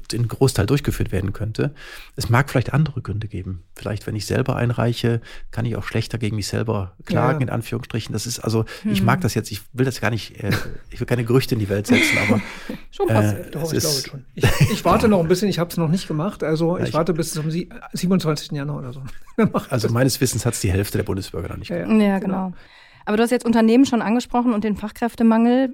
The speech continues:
Speaker 3: Wir haben schon das Stichwort Infarkt gesagt und da fehlen ja auch eine Menge I-T-Fachkräfte. Kann's da auch zu einem Infarkt kommen?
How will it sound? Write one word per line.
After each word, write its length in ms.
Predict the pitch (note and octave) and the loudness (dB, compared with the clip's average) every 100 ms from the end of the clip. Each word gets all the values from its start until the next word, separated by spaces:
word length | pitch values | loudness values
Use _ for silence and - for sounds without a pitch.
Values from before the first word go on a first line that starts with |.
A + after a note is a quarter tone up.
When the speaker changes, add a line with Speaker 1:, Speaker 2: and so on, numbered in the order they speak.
| - | -6
Speaker 3:
Wir 180 | F#3+ G3+ | -4 -2
haben 240 | G#3+ G#3+ | 0 -2
schon 200 | G#3 G#3+ | -4 -6
das 280 | G#3 G#3 G3 | -4 -4 -6
Stichwort 380 | - A#3 G#3 G3 | -6 -4 -2 -2
Infarkt 440 | G3+ - F#3+ A#3 - | -2 2 0 0 0
gesagt 460 | G#3+ G#3+ A#3 - | 2 2 2 -4
und 220 | - G3 F#3+ | -8 -6 -4
da 60 | |
fehlen 220 | F#3+ A#3+ G#3+ | 0 2 4
ja 120 | F#3+ | 2
auch 80 | F#3 | 0
eine 80 | F#3+ | -2
Menge 280 | F3+ F3+ | -2 -4
I-T-Fachkräfte. 960 | F3 - G3 - D#3+ - F3 E3+ G#3 A#3 - - _ _ | -6 -6 -6 -4 -6 -6 -6 -4 -4 -4 -6 -20 _ _
Kann's 260 | - G3+ G#3 | -6 -4 -2
da 140 | G3 | 0
auch 160 | E3 G#3 | 0 -2
zu 120 | - | 2
einem 200 | A3+ A3 A3 | 2 4 4
Infarkt 720 | G#3 G#3+ - F#3+ G#3+ - - _ _ _ | 2 2 -2 -4 -4 -12 -20 _ _ _
kommen? 460 | - A#3 C4 D4 | 0 4 4 2